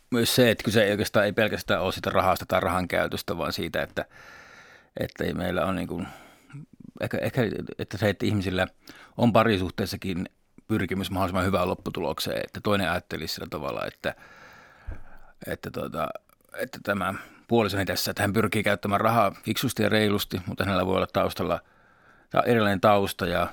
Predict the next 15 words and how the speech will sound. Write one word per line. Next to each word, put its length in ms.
ja 60
sen 140
takia 200
to-, 200
toimii 300
eri 140
tavalla 200
kuin 100
itse 140
näkisi 320
järkevänä, 520
mutta 260
sitten 280
jos 160
se, 180